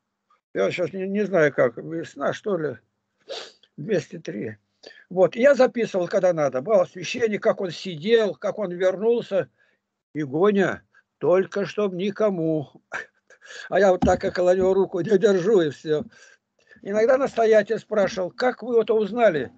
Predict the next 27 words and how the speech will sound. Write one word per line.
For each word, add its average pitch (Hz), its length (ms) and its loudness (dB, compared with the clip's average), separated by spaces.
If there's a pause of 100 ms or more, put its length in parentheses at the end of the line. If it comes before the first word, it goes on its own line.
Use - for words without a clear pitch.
(140)
Там 226 160 2
никого 262 320 2
не 277 200 2
было. 208 160 0
Я 262 240 6
уполномоченный 269 800 0
по 247 100 -2
религиозным 254 540 0
культам 262 340 -4
Алтайского 233 460 0
края. 214 240 0
Как - 280 0
вы 269 100 -8
могли 262 240 0
это 247 140 4
узнать?» 220 460 -2 (280)
Я 214 120 -2
говорю: 226 180 2
«Я 214 60 0
с - 80 -12
вами 240 260 2
был, 233 200 4
вы 226 100 4
меня 233 140 -2
просто - 280 -6
не 233 120 -6
видели. 151 440 -8